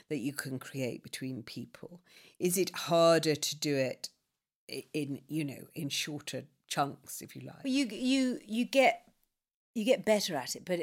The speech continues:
Speaker 2: I suppose that's less of y-, that's not in your control, really. And, and I think really good directors edit as they film in their heads.
Speaker 1: Yeah.
Speaker 2: And so they know what they want of the scene.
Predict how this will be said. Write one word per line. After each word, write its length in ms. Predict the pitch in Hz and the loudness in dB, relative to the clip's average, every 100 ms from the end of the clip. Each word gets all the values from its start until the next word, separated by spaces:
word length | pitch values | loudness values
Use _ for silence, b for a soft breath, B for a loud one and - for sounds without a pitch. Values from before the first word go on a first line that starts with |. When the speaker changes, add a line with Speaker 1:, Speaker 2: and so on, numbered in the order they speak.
| - | -4
Speaker 2:
I 120 | 202 | -6
suppose 320 | 190 208 185 | -4 -4 -2
that's 260 | 196 - - | 0 0 0
less 240 | 180 160 | -2 -2
of 140 | 170 - | -4 -8
y-, 100 | 180 _ - | -16 _ -6
that's 280 | 165 - - | -6 -4 -6
not 280 | 165 135 | -6 -6
in 120 | 143 147 | -8 -6
your 340 | 135 131 135 - | -6 -8 -12 -12
control, 500 | 143 143 151 139 123 | -10 -6 -4 -4 -4
really. 360 | 117 120 127 | -8 -10 -8
And, 140 | 135 - | -10 -8
and 160 | 151 151 | -6 -6
I 80 | |
think 360 | 143 151 139 - b b b | -6 -8 -8 -10 b b b
really 300 | 185 202 165 139 | -4 0 0 -2
good 240 | - 170 151 | -4 -4 -4
directors 600 | 147 143 - - 143 139 | -6 -4 -6 -8 -10 -10
edit 340 | 160 147 147 - | -8 -8 -8 -10
as 200 | 147 135 | -10 -8
they 140 | 139 135 | -8 -10
film 500 | - 160 131 127 127 _ _ _ _ _ | -6 -6 -8 -12 -20 _ _ _ _ _
in 160 | 165 160 | -4 -2
their 160 | 147 151 | -2 -2
heads. 640 | 160 156 127 110 - - _ _ _ | -2 -2 -2 -4 -8 -8 _ _ _
Speaker 1:
Yeah. 140 | 147 156 | -4 -2
Speaker 2:
And 100 | 156 | 0
so 180 | 185 170 | 2 2
they 140 | 170 | 2
know 260 | 170 165 151 | 0 0 -2
what 200 | 143 - | -4 -6
they 100 | 147 | -6
want 380 | 151 139 135 | -6 -8 -8
of 100 | 135 | -12
the 80 | 135 | -8
scene. 440 | 131 - 143 143 | -6 -4 -4 -6